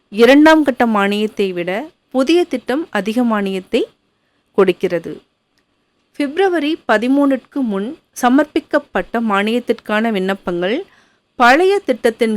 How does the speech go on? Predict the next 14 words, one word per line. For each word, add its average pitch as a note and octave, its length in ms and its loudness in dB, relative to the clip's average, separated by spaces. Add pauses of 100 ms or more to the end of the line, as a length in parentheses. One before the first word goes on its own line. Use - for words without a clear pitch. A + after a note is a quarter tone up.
கீழ் A#3 200 -4 (140)
அரசாங்க G#3 400 -2 (100)
ஆதரவை F#3 360 -4 (320)
பெறும். F3 240 -2 (680)
மேற்கூரை C#4 640 2 (100)
அமைத்தால் G3 540 -6 (340)
என்ன A#3+ 220 0 (100)
விலை F#3+ 200 -2 (360)
ஆகும்? E3 280 -12 (1300)
அதாவது G3 380 -4 (160)
கூரை D#4 300 2 (160)
அமைப்பின் G#3 380 -4 (220)
விலை G3+ 180 0 (120)
என்ன? E3+ 240 -8